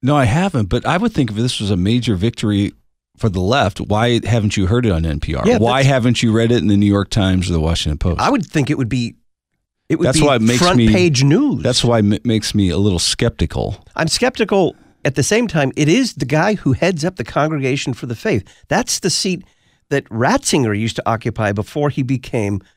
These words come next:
Speaker 2: Pope Benedict. They are the official promulgators of teaching. So had this been Francis simply asking a question from a reporter, I'd say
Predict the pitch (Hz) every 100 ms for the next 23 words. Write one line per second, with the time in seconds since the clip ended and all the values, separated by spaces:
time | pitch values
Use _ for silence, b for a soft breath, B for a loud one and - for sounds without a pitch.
0 | b - 147 131 139 269 254 - - -
1 | - _ _ _ _ _ _ 135 110 143
2 | 190 220 226 _ - 127 127 123 180 185
3 | 170 - 156 156 117 107 98 98 98 -
4 | 104 104 95 - _ _ _ - 185 -
5 | 78 64 _ _ _ _ _ _ _ -
6 | 147 135 123 113 _ _ _ _ _ -
7 | 160 135 240 - 208 170 107 - _ _
8 | - 160 147 139 - 107 - 139 120 120
9 | - 120 143 - 120 104 - 127 117 -
10 | 98 104 98 98 - 127 107 90 90 -
11 | _ _ _ _ _ _ _ _ _ _
12 | - 131 123 139 117